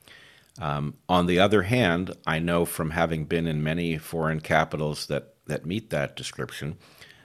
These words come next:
that oftentimes they are surprising in many ways. So it's possible he just,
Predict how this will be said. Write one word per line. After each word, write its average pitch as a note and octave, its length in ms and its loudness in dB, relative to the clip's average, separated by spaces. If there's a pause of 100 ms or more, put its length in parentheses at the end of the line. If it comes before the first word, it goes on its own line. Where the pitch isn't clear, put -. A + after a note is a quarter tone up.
that F2 240 -2
oftentimes E2+ 960 2
they F#2+ 240 6
are E2+ 180 6
surprising C#2+ 760 -2
in C#2+ 120 -4
many C#2 240 -2
ways. B1+ 300 -4
So - 140 -4
it's F#2 120 -6
possible A2 480 2
he D#2 140 -6
just, - 400 -6